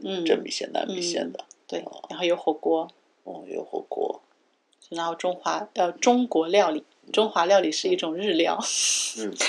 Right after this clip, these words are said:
Speaker 1: <laughs> 中华料理是一种中华风的日料，
Speaker 2: 嗯。
Speaker 1: 中国料理才是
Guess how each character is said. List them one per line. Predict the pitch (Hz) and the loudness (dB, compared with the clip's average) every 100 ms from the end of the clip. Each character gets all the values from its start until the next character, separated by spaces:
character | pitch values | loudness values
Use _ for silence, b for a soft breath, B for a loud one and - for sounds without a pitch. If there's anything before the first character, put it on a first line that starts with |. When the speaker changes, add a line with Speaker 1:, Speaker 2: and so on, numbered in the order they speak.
| - | 0
Speaker 1:
<laughs> | - - - | 0 0 0
中 | - 262 | 6 8
华 | 220 | 10
料 | 214 | 8
理 | 180 | 6
是 | - | 2
一 | 220 | -2
种 | 165 156 | -2 -2
中 | 208 214 | -2 -2
华 | - 156 | -2 -4
风 | 165 185 185 | -2 -10 -4
的 | 165 | -4
日 | 185 185 | -2 0
料， | 180 175 - | 2 2 0
Speaker 2:
嗯。 | - - | -6 -6
Speaker 1:
中 | - 226 | -2 0
国 | 226 160 | 2 2
料 | 170 202 | 8 8
理 | 175 165 | 6 -2
才 | - | -6
是 | 165 175 165 | -6 -4 -4